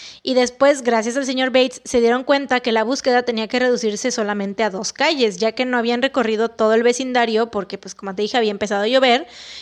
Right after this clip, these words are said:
y habían tenido que regresarse a su casa temprano. Solamente pudieron recorrer como dos cuadras, ¿no? No recorrieron todo el vecindario. Después de recorrer el vecindario tres veces, Ronald pudo señalar la casa de los Melvin, pero otra vez nadie abrió la puerta.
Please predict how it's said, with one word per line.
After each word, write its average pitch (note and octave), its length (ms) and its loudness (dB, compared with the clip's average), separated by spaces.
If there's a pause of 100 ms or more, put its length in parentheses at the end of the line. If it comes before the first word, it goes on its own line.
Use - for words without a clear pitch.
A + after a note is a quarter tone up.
y B3 140 0
habían A3 220 2
tenido A3+ 280 0
que C4+ 80 0
regresarse A#3 460 -2
a - 20 -8
su A3+ 80 -6
casa G#3 240 -4
temprano. A3+ 560 0 (960)
Solamente A#3+ 460 4
pudieron A3 320 0
recorrer G#3+ 340 -4
como A3 280 -8
dos G3 280 -8
cuadras, A3+ 480 2
¿no? G#3+ 100 -2
No A3 140 0
recorrieron G3 400 -4
todo G#3 100 -6
el - 60 -8
vecindario. A3 440 -4 (440)
Después B3 480 2
de D#4 100 4 (220)
recorrer C4 340 0
el B3 80 2
vecindario A3+ 420 -2
tres A3+ 300 -2
veces, B3 540 0
Ronald A#3 560 -2
pudo A#3 260 0
señalar A#3 480 0
la A3 120 0
casa G#3 240 -6
de G3+ 60 -2
los G3 180 -4
Melvin, A3+ 460 0 (540)
pero C#4 400 6
otra A#3 240 0
vez B3 220 2
nadie G#3 320 -2
abrió G#3 180 -4
la A3 160 -6
puerta. A3 320 -8